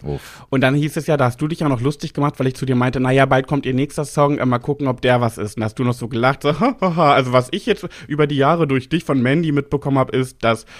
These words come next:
Speaker 2: wenn man sich auf etwas nicht verlassen kann, dann auf ihre Aussagen, dass ein neuer Song bald kommt.
Speaker 1: Ja, vielleicht ist das ja auch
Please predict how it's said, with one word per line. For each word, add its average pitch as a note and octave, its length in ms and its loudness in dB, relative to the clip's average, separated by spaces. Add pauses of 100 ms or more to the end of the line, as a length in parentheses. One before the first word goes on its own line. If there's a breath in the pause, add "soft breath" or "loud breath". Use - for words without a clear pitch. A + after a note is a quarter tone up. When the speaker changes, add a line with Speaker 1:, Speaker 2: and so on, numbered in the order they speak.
(100)
Speaker 2:
wenn B2 120 4
man F#3 140 6
sich D#3+ 160 -4
auf C#3+ 60 -2
etwas A#2+ 320 -4
nicht C3+ 200 0
verlassen B2 360 0
kann, A#2+ 260 -2
dann A#2+ 180 0
auf - 160 -2
ihre A#2+ 220 -2
Aussagen, A2 540 -4
dass G#2+ 160 -6
ein A2+ 60 -6
neuer G#2 200 -2
Song A2+ 320 -2
bald - 340 -10
kommt. - 380 -8 (540 soft breath)
Speaker 1:
Ja, G3 140 2
vielleicht A2+ 220 2
ist A2 120 -8
das C3+ 160 -2
ja A#2+ 100 2
auch A2 80 2